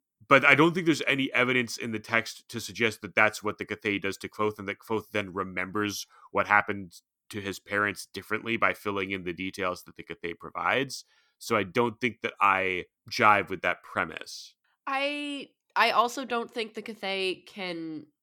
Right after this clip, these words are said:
Speaker 2: plant memories, but I do think that it says things to make you potentially fill in the gaps incorrectly.
Speaker 1: Yes,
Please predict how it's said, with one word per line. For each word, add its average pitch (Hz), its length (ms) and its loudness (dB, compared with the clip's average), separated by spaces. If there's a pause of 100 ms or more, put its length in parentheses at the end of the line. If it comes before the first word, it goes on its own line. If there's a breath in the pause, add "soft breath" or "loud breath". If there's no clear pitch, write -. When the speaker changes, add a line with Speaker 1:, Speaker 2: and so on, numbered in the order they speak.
(100)
Speaker 2:
plant 185 400 -6
memories, 202 540 -6
but 180 180 -8
I 170 100 -4
do 202 340 -8
think 202 340 -8
that 180 140 -8
it - 180 -6
says 190 520 -2
things 160 720 -6 (1120)
to - 240 -8
make 175 440 -4
you 175 360 -2
potentially 165 720 -10
fill 156 280 -10
in 151 140 -10
the 139 80 -12
gaps 139 380 -14
incorrectly. - 840 -18
Speaker 1:
Yes, 143 640 4